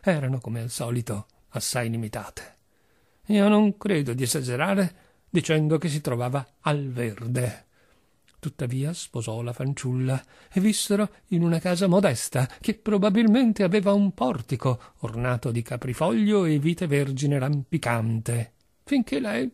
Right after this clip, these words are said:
morì. Per conoscere la vera causa di quella morte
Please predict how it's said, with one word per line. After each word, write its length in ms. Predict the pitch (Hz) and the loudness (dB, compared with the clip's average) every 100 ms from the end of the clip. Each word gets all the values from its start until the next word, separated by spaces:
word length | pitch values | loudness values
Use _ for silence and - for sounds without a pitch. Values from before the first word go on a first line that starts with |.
| _ | _
morì. 440 | 226 247 180 110 - - _ _ _ _ _ _ _ _ _ _ | 4 4 4 -2 -6 -16 _ _ _ _ _ _ _ _ _ _
Per 160 | 127 | -12
conoscere 480 | 120 107 113 135 113 | -8 -8 -6 -4 -4
la 100 | 113 | -4
vera 280 | 113 123 110 | -4 -4 -4
causa 480 | 127 123 127 120 120 | -4 -4 -4 -2 -4
di 100 | 113 | -4
quella 320 | 131 123 123 | -2 -2 -2
morte 680 | 131 127 117 - 117 117 | 0 0 -2 -4 -2 -2